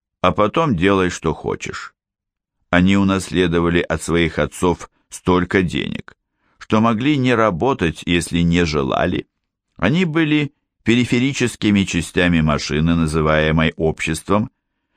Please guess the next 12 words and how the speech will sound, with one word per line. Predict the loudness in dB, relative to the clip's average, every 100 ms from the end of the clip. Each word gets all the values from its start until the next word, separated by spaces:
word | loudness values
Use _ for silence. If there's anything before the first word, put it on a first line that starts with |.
| _ 0
и | 2
на | 2
плечах | 2 0 2 0 0
Ронана | 0 2 2 2 2 0
это | 0 0 -2
бремя | 0 0 2 0 -2
лежало | -2 0 0 0 0 0 -2
иначе, | -2 -4 -6 -6 -8 -8 _ _ _ -6
чем | 0 2
на | 2
плечах | 0 -4 -2 -4 -4
Ганси. | -6 -6 -6 -10 -12